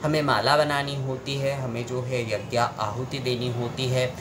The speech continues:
हमें जो है बेलपत्र आदि निवेदन करना होता है। अ, महापूजन में तो कई सारे, अ, अ, विधि होते,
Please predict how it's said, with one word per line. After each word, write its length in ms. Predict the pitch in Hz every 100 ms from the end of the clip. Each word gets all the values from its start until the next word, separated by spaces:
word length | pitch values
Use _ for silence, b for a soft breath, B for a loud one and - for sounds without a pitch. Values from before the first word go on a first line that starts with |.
| B B 139
हमें 320 | 143 143 131
जो 180 | 131 123
है 400 | 131 131 104 110
बेलपत्र 540 | 113 110 120 117 120
आदि 360 | - 113 117 117
निवेदन 520 | 117 143 165 165 160
करना 360 | 147 135 135
होता 400 | 135 127 127 135
है। 540 | 135 143 - - - 71
अ, 160 | 90
महापूजन 640 | 107 107 117 120 127 123 127
में 140 | 123
तो 120 | 127
कई 180 | 127 156
सारे, 400 | 156 135 139 127
अ, 100 | -
अ, 500 | 117 113 - - 117
विधि 320 | - - 123
होते, 580 | 120 117 117 131 - -